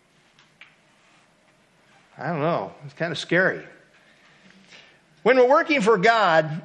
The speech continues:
we don't need the recognition of men. Yes, we do need encouragement. We do need to build each other up. That's true. We need Barnabases. But we have to be careful.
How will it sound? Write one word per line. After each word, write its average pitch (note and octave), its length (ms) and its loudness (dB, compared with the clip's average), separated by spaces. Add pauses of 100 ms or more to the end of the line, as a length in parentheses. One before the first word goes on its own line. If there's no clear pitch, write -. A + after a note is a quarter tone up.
we A#3 160 0
don't C4 320 0
need B3+ 280 -2
the A3 80 4
recognition G3+ 680 -2
of D3 120 -4
men. D3 340 -4
Yes, D#4 400 -2
we D4+ 160 0
do A3 200 -6
need G#3+ 200 -8
encouragement. D#3+ 720 -6
We G3+ 160 -4
do G#3+ 240 -6
need A#3 300 -8
to A#3+ 60 -8
build F#3 320 -2
each F#3+ 180 -8
other F#3+ 240 0
up. C#3+ 220 -2
That's D#3 260 -4
true. C#3+ 360 -4
We C#3+ 180 -8
need F3+ 220 -4
Barnabases. E3 840 -2 (1500)
But B3 180 4
we B3+ 80 4
have D#4+ 200 0
to D#4 60 -4
be D#4+ 100 2
careful. F4+ 500 -2